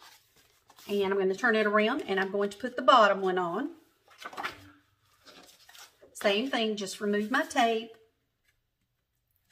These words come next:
The backing from my tape, actually. And this one's trickier because we want it to match that one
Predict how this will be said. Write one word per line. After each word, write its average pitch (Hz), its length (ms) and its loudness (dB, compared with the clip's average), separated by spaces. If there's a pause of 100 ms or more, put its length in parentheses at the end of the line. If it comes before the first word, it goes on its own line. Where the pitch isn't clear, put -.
(1400)
The 190 120 0
backing 214 420 4
from 170 140 -4
my 175 120 0
tape, 180 400 -4
actually. 196 600 -6 (840)
And 233 220 2
this 320 200 2
one's 466 240 -4
trickier 285 520 -2 (340)
because 233 460 0
we 233 100 -6
want 247 220 -2
it 277 180 -4
to 240 320 -4 (360)
match 202 540 0
that 269 360 4
one 214 360 4